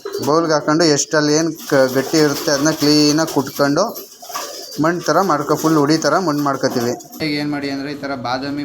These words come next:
ಮತ್ತೆ ಗೋಡಂಬಿ, ಗೋಡಂಬಿನ ಕ್ಲೀನಾಗಿ ಪುಡಿ ಮಾಡ್ಕೊಳ್ಳಿ. ವಿಡಿಯೋಗೋಸ್ಕರ ಅಷ್ಟೇ ಇದನ್ನ ಮಾಡಿರೋದು. already ಮಣ್ಣಿಗೆ ಮಿಕ್ಸ್ ಮಾಡಿದ್ದೀವಿ, ವಿಡಿಯೋಗೆ ತೋರ್ಸೋಕ್ಕೋಸ್ಕರ ಈ ಥರ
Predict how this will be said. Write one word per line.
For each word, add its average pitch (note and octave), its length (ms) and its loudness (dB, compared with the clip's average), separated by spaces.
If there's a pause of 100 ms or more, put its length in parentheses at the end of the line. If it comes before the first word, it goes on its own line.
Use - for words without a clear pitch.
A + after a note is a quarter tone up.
ಮತ್ತೆ D3 200 -6 (1000)
ಗೋಡಂಬಿ, D#3+ 400 0 (360)
ಗೋಡಂಬಿನ D3+ 440 -2
ಕ್ಲೀನಾಗಿ C#3+ 300 -4
ಪುಡಿ C3+ 180 -4
ಮಾಡ್ಕೊಳ್ಳಿ. C3+ 380 -6
ವಿಡಿಯೋಗೋಸ್ಕರ D3 500 -2 (120)
ಅಷ್ಟೇ A#2+ 200 -12
ಇದನ್ನ C3+ 220 -6
ಮಾಡಿರೋದು. C3+ 400 -4
already C#3 300 -2 (100)
ಮಣ್ಣಿಗೆ C3+ 300 -2
ಮಿಕ್ಸ್ A2+ 240 -10
ಮಾಡಿದ್ದೀವಿ, C3 400 -4 (200)
ವಿಡಿಯೋಗೆ E3 320 -2
ತೋರ್ಸೋಕ್ಕೋಸ್ಕರ C3+ 640 -10
ಈ - 100 -10
ಥರ C#3 80 -6